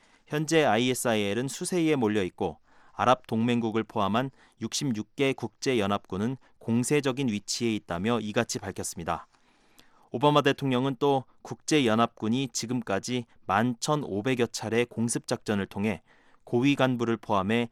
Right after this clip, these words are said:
아이에스아이엘 전사 수천 명을 사살했다고 강조했습니다. 오바마 대통령은 이어 이라크군이 라마디에서 승기를 굳히고 있고 유프라테스강 계곡까지 진격하는 등 아이에스아이엘이 장악하고 있던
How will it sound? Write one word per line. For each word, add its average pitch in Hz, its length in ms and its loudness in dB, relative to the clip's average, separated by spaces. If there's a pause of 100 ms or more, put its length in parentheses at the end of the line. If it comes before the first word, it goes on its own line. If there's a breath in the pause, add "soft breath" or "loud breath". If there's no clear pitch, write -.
아이에스아이엘 101 840 -2
전사 107 400 -2 (160 soft breath)
수천 175 480 -2
명을 131 260 0
사살했다고 117 800 -2
강조했습니다. 101 800 -4 (840 soft breath)
오바마 147 320 6
대통령은 139 500 2
이어 117 320 4
이라크군이 113 760 -2 (200 soft breath)
라마디에서 113 720 2
승기를 156 520 -2
굳히고 113 420 -4
있고 92 360 -4 (440 soft breath)
유프라테스강 123 960 -2
계곡까지 117 680 -2
진격하는 113 600 -2
등 95 180 -4 (380 soft breath)
아이에스아이엘이 107 1040 0
장악하고 107 600 -4
있던 107 400 -4